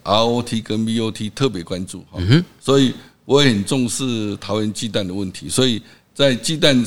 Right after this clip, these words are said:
Speaker 1: 那时候是在刘邦友县长时候建立的，
Speaker 2: 嗯哼。
Speaker 1: 其实已经有三十多年的历史哈。
Speaker 2: 是。
Speaker 1: 我一直思考是我要重建，
Speaker 2: 嗯哼。
Speaker 1: 那规划结合商场跟停车场的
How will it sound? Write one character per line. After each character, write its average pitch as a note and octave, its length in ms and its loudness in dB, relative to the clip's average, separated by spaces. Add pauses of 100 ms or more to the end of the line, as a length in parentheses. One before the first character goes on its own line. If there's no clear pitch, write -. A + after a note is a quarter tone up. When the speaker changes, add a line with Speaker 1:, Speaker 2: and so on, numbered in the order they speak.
Speaker 1:
那 D3+ 200 0
时 - 180 -4
候 A2+ 200 -4
是 G#2+ 140 -8
在 G#2 180 -2
刘 G2 200 -2
邦 G#2+ 240 -2
友 D#2+ 100 -6
县 G#2+ 260 -4
长 C#2+ 180 -10
时 - 160 -6
候 F#2+ 160 2
建 G2+ 280 -4
立 F2 140 -8
的， - 100 -16 (220)
Speaker 2:
嗯 D2 140 -20
哼。 A#2+ 100 -18 (220)
Speaker 1:
其 G#2+ 220 0
实 G#2+ 140 -2
已 G2+ 120 -2
经 B2+ 220 0
有 A#2 160 0
三 A#2 260 -4
十 - 160 -6
多 G#2+ 240 -6
年 E2+ 160 -8
的 E2 120 -8
历 G2+ 160 -6
史 - 180 -10 (100)
哈。 - 140 -12
Speaker 2:
是。 - 200 0 (160)
Speaker 1:
我 B2 160 4
一 D3+ 60 4
直 C3+ 140 0
思 C3+ 180 0
考 G2+ 160 -4
是 - 160 -6
我 G#2+ 280 -6 (320)
要 C3+ 140 4
重 G2 320 -4
建， A#2+ 220 0 (340)
Speaker 2:
嗯 D#2 160 -12
哼。 F2 80 -4
Speaker 1:
那 C3 280 0 (180)
规 D3+ 180 0
划 C#3+ 300 0
结 A2 280 -4
合 G2 180 -6
商 A2 260 -6
场 E2 220 -12
跟 G#2 160 -6
停 F2+ 180 -6
车 G2+ 200 2
场 D2 200 -6
的 D#2+ 120 -8